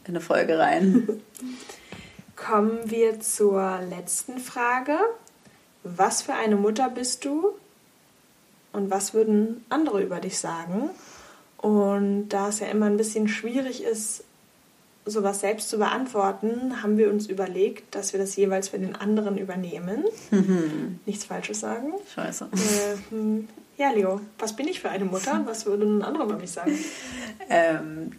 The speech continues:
Speaker 1: also ich würde, als erstes fällt mir auf jeden Fall ein, <clears throat> dass du eine super entspannte Mutter bist. Das habe ich dir ja auch schon mal unter vier Augen gesagt, dass Lulu auch so ein bisschen mein Vorbild in dieser Hinsicht ist, weil ich persönlich dachte immer, dass ich eine sehr gestresste Mutter sein werde und auch eine sehr ängstliche Mutter.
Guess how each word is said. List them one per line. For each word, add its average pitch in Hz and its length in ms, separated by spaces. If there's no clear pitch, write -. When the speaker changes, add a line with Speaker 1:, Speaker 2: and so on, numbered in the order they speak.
Speaker 1:
also 180 200
ich 185 120
würde, 175 320
als 165 160
erstes 175 360
fällt 165 180
mir - 80
auf 151 120
jeden 160 140
Fall - 160
ein, 156 300
<clears throat> - 0
dass 175 180
du 170 60
eine 160 100
super 170 260
entspannte 175 500
Mutter 220 260
bist. 226 280
Das - 220
habe 190 100
ich 202 80
dir - 120
ja - 100
auch - 60
schon - 180
mal 196 180
unter 180 320
vier 175 240
Augen 185 240
gesagt, 185 400
dass 165 260
Lulu 170 200
auch 160 160
so - 100
ein 160 40
bisschen 170 500
mein 160 180
Vorbild 208 420
in 208 100
dieser 214 240
Hinsicht 220 420
ist, - 300
weil 170 160
ich 190 120
persönlich 190 420
dachte 180 240
immer, 170 200
dass 170 160
ich - 120
eine 165 80
sehr 160 140
gestresste 196 500
Mutter 220 260
sein 196 280
werde 185 200
und 165 80
auch 165 100
eine 165 100
sehr 160 180
ängstliche 233 440
Mutter. 254 420